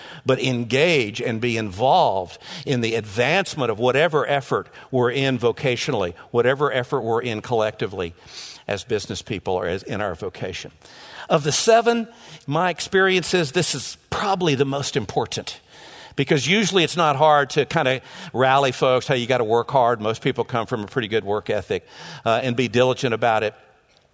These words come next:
But shrewdness is important, uh, important, especially for the Christian in the secular workforce. And that's, uh, where I, when I stand up here, when Brian stands up here, or Blake,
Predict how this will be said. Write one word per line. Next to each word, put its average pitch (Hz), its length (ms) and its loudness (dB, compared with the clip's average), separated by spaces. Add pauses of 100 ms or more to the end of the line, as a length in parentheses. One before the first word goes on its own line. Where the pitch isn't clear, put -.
But 135 140 -4
shrewdness 196 720 2
is - 120 -2
important, 127 680 -2 (460)
uh, 113 160 -2
important, 123 440 0
especially 156 420 -2
for - 140 -4
the 170 80 -4
Christian 131 560 -2 (240)
in 113 80 0
the 104 80 -2
secular - 520 0
workforce. 104 640 -4
And 98 80 -6
that's, 123 260 -2 (320)
uh, 123 260 -4
where 110 200 2
I, 120 140 2
when 120 120 0
I 180 120 2
stand 175 400 2
up 160 160 0
here, 156 160 2
when 101 160 -2
Brian 143 240 2
stands 147 280 -2
up 139 140 -4
here, 143 160 2
or 107 60 0
Blake, 127 320 2